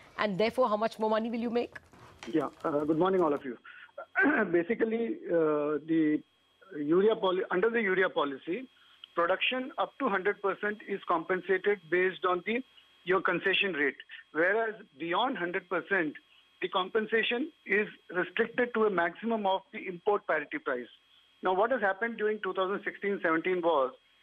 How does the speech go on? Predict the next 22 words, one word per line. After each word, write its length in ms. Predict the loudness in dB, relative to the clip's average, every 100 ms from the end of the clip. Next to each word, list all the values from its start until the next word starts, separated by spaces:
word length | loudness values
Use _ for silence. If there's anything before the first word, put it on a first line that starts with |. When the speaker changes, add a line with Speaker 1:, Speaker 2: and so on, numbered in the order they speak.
| -14
Speaker 2:
the 100 | -10 -6
import 440 | -2 2 2 2
parity 340 | 0 0 -4
prices 500 | -4 -2 -2 -4 -12 -12 _ _ _
of 160 | -2 0
urea 460 | 0 2 4 4 2 0
dropped 280 | 0 -2 -8
substantially 680 | -18 -12 -4 -4 -4 -6 -4 0
low. 260 | 2 0 -4 _ _
It 120 | -8 -8 -16 -4
came 220 | -2 2
down 240 | 0 0
to 140 | -4 -4 0
as 240 | 0 2
low 120 | 2
as 140 | 4 2
one 220 | -2 -4 -2
seventy, 460 | -2 -2 -2 -4
one 220 | 0 0 0
eighty 260 | -2 -2
levels. 320 | -2 0 0 -4 _ _ _ -20 _
So 80 | -2